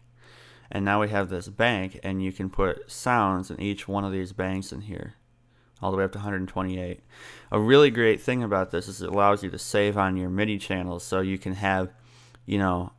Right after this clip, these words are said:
a hundred and twenty-eight sounds on channel one, a hundred and twenty-eight sounds on channel two, and so on. So let's just start with our sustain sound in the first channel,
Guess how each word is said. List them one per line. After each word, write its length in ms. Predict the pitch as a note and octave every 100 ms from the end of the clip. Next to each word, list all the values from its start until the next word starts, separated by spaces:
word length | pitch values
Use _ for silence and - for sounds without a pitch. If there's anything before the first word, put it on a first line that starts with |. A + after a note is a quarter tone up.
| _
a 60 |
hundred 400 | D3+ - A2+ G2+
and 100 | F#2+
twenty-eight 420 | F#2 G#2+ F#2+ F2 C#2
sounds 600 | - G#2 F2+ F2 F2 - -
on 340 | F#2 F2+ F2
channel 360 | - G2+ F2+ E2+
one, 460 | F2+ G2+ F2 F2+ - _
a 40 | -
hundred 300 | G2 F#2+ F2
and 80 | F2+
twenty-eight 400 | F#2 F2+ E2 -
sounds 360 | - F2+ F#2
on 120 | F2+ F2+
channel 320 | F#2+ F2+ E2+
two, 400 | - G2+ E2+ E2 - - - - - -
and 260 | - F2 F2
so 260 | - F#2 F2+
on. 280 | E2 D#2 - _ _ _ _ _ _ _ - A#2+
So 100 | -
let's 180 | B2 -
just 140 | B2
start 300 | - A#2 G#2+
with 160 | G#2+ G2+
our 300 | F#2+ F#2 - _ _ - _ _
sustain 800 | - - - - - A2+ A2 A2+
sound 460 | - F2+ E2+ - F#2
in 160 | F#2
the 60 | F#2+
first 340 | - F#2 -
channel, 460 | - F2 F2+ F2+